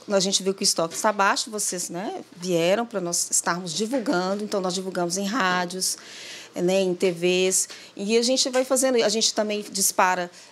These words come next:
é, mensagens via WhatsApp, pra,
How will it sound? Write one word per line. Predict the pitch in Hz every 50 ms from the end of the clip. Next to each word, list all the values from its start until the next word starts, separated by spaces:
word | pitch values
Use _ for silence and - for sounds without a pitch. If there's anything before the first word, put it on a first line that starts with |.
| - -
é, | 180 180 180 180 175 175 170 170 170 170 175
mensagens | 180 190 185 - - 190 180 185 190 175 180
via | 185 180 214 226 208
WhatsApp, | 185 185 175 - - 185 175 190 185 185 190 220 - - - 233 208 190 196 - -
pra, | - - 175 160 160 156 156 160 165